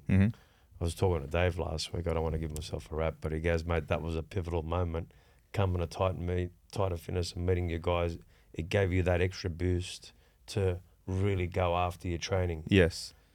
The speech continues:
Speaker 1: I couldn't agree more. Um, it was, yeah, it's, it's not a coincidence. Until then, I was training, like, I was training to, to try keep fit and healthy, but not that I was very
Speaker 2: Mm.
Speaker 1: fit and healthy.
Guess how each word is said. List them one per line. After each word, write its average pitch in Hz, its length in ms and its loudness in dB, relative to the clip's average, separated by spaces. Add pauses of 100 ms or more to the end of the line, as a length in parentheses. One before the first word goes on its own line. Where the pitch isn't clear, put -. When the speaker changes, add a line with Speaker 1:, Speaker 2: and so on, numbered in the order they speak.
(240)
Speaker 1:
I 92 80 10
couldn't 98 220 6
agree 87 200 4
more. 87 200 2 (680)
Um, 87 380 6
it 90 80 8
was, 87 480 4
yeah, 87 100 10
it's, 82 160 8
it's 80 180 2
not 95 140 8
a 87 60 8
coincidence. 87 760 0
Until 87 340 4
then, 82 280 6 (320)
I 90 100 8
was 104 220 8
training, 85 500 0 (480)
like, 107 200 6 (200)
I 131 60 8
was 139 140 10
training 139 360 8 (120)
to, 92 240 8 (240)
to 92 100 0
try 87 280 4
keep 85 260 -2
fit - 200 2
and 82 140 0
healthy, 87 320 2
but 80 200 0
not 82 180 2
that 78 100 4
I 76 80 4
was 80 240 2
very 76 220 0
Speaker 2:
Mm. 92 40 -2
Speaker 1:
fit 85 160 -4
and 76 60 -4
healthy. 95 320 0